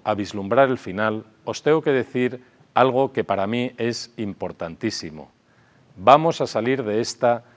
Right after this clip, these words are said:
más fuertes y más unidos que nunca como empresa. De verdad, trasladaros todo mi cariño,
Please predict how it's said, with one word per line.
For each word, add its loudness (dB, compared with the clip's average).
más 2
fuertes 0
y -6
más 0
unidos -4
que -8
nunca -4
como -10
empresa. -12
De 0
verdad, 4
trasladaros 4
todo 4
mi -2
cariño, -2